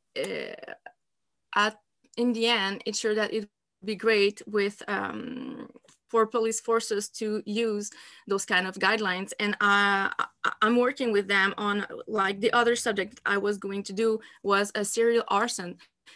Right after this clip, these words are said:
So I was, um, working with police, police forces to, um, being able to,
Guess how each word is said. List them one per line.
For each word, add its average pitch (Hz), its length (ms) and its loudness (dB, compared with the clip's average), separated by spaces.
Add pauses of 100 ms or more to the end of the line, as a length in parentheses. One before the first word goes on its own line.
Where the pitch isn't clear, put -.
So - 260 -4
I 208 200 4
was, 214 480 2
um, 165 480 -6 (800)
working 220 460 4
with 202 380 2
police, - 760 0 (120)
police 233 640 -2
forces 226 540 0
to, 202 460 0
um, - 500 -6 (540)
being 214 300 0
able 208 280 0
to, 202 960 -6